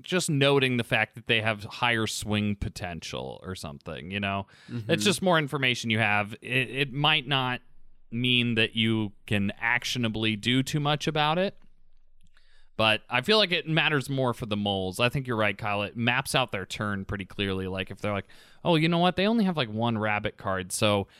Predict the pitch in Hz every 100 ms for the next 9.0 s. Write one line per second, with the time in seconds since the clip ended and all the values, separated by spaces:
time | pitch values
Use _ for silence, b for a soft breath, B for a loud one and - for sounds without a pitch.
0 | B 123 123 - - 123 113 131 135 107
1 | 117 127 123 123 170 147 131 127 117 123
2 | 165 139 - 131 123 123 127 110 98 135
3 | 131 98 - _ _ - 131 131 120 120
4 | 120 113 113 123 120 107 107 107 110 113
5 | 107 110 101 92 107 101 - 98 92 -
6 | 113 110 - 92 92 90 - 98 92 87
7 | 92 98 107 - 82 87 85 85 92 101
8 | - 98 98 101 - 104 131 - -